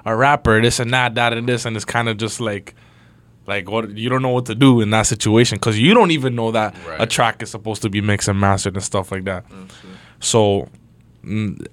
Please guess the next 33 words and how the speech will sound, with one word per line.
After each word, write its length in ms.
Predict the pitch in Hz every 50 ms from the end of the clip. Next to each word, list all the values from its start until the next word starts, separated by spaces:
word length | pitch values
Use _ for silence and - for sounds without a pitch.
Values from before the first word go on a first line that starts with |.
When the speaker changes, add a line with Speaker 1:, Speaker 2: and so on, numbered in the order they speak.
| _ -
Speaker 1:
I 120 | 110 120
feel 200 | 117 - 175 170
like 180 | 160 147 120 123
later 340 | 120 123 131 139 139 135 123
on 280 | 120 120 131 135 127
when 160 | 120 113 110
I 140 | 104 104 101
started 600 | 98 - - 123 120 120 117 113 104 98 92 - - -
noticing 800 | - 110 110 107 101 107 113 127 143 143 139 - 156 156 156 147
stuff 260 | - - 160 156 151
like 140 | 160 156 156
that, 260 | 170 180 185 - - -
I, 120 | - 107 107
you 180 | 104 104 107
notice, 400 | 107 107 110 113 104 95 - -
like, 100 | 95 95
"Okay, 260 | 98 98 - - 101
yo, 220 | 95 98 101 95 92
this 140 | 92 92 -
person's 320 | - 107 98 - 101 98
starting 220 | - 101 95 95 95
to 100 | - 95
be 160 | 92 95 95
envious," 460 | - 104 101 98 92 98 95 95 - -
or 60 | 95
whatever 240 | 95 95 95 92 95
the 80 | 95
case 280 | - - 101 98 - -
is. 160 | 101 98 95
But 240 | 98 98 95 - -
Speaker 2:
Right. 100 | 78 76 76 - - - -
Speaker 1:
at 180 | - 110 104 104
that, 240 | 117 120 135 - -